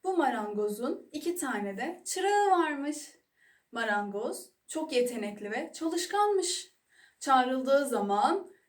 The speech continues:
"İmdi geliyorum." dediği için adı İmdi Dede kalmış. Çırakları bazen dükkanda yatıp kalkar, bazen de evlerine giderlermiş.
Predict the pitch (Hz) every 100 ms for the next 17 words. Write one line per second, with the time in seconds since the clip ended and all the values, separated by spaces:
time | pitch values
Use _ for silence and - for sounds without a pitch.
0 | _ - 294 302 302 262 294 311 330 302
1 | 277 254 233 - - 294 294 320 294 240
2 | 220 - 202 208 339 311 359 349 359 -
3 | _ _ 320 311 320 285 269 262 269 269
4 | 247 247 247 254 - - _ _ _ _
5 | _ _ - 285 269 269 262 247 285 415
6 | - _ - 523 415 247 220 214 240 -
7 | 381 381 403 392 415 302 240 226 - 240
8 | 220 220 277 285 339 - _ 359 302 -
9 | 208 208 254 302 339 - 339 349 339 320
10 | 320 285 285 277 269 269 262 262 269 -
11 | -